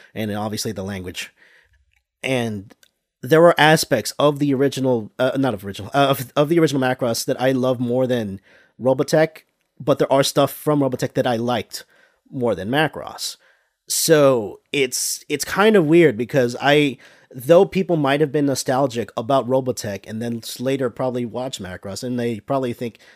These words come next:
"Ah, Robotech is the shit, and this is how it always is gonna be, and anything that comes off of that has planes transforming into the robots,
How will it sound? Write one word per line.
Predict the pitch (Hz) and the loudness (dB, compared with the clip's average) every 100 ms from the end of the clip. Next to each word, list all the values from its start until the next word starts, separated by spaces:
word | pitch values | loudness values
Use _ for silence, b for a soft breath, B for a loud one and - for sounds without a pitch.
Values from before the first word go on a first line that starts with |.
| b | b
"Ah, | 165 170 117 | 2 2 2
Robotech | 131 160 160 156 143 - | 0 2 2 2 0 -2
is | 131 120 | -4 -2
the | 120 | -4
shit, | - 196 - - | 2 2 2 -6
and | 110 135 | -6 -4
this | 143 | -2
is | 123 | 0
how | 147 143 | 2 2
it | 131 | 2
always | 170 156 107 | 2 2 0
is | 101 | -10
gonna | 95 95 | -12 -10
be, | 98 92 | -10 -10
and | 98 | -4
anything | 143 165 160 139 | 0 2 0 -2
that | 123 | -2
comes | 151 139 | -2 0
off | 156 165 | 2 0
of | 131 | -4
that | 127 127 - | -6 -6 -4
has | 135 123 | -4 -4
planes | - - 156 151 | -6 -2 0 0
transforming | 151 156 151 151 | 0 0 0 -2
into | 143 135 | -2 -2
the | 165 | 0
robots, | 180 127 170 | 2 2 0